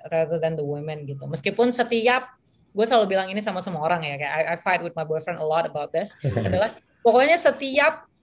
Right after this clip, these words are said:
Speaker 1: kejadian di mana perempuan itu kemudian duduk di tingkat kekuasaan itu, itu perlu diselebrasi. Tapi kemudian di-scrutinize
Speaker 2: Hmm.
Speaker 1: juga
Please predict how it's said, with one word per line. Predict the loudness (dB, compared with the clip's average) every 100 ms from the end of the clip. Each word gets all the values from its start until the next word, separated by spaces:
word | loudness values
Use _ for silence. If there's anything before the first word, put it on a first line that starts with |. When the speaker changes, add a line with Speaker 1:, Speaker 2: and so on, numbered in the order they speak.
| _ _ -6
Speaker 1:
kejadian | 4 4 4 2 2
di | 2
mana | 0 -2
perempuan | -2 -2 -2 0 2 2
itu | -2 -6
kemudian | -4 0 0 -2
duduk | 0 -2 -2
di | -10
tingkat | -10 -6 -6 -4
kekuasaan | -2 0 0 -2
itu, | -6
itu | -6 0
perlu | 2
diselebrasi. | 2 2 0 2 -2 -2 -12 -14 -20 -20 -20 -20 -20 -20 -20 -18 -18
Tapi | -18 -10 -2
kemudian | 0 4 4 4
di-scrutinize | 2 0 -2 0 2 0 -2
Speaker 2:
Hmm. |
Speaker 1:
juga | -4 -2 0 0 0